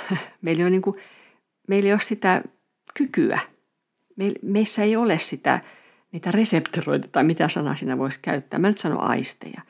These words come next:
Kykyä siihen. Niin kuin on vaikka avaruuden loppumattomuus tai iankaikkisuuden ymmärtäminen.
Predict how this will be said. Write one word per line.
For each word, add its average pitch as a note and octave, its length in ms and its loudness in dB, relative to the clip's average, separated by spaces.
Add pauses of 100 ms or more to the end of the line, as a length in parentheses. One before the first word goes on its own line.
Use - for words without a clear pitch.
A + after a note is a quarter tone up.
(280)
Kykyä C4 400 -2
siihen. - 560 -10 (1400)
Niin A3+ 120 -2
kuin C4 120 4
on A3+ 80 4
vaikka F#3 300 2
avaruuden C#3 520 4
loppumattomuus - 1300 -6 (680)
tai C3 240 2
iankaikkisuuden C3+ 720 -4
ymmärtäminen. - 800 -8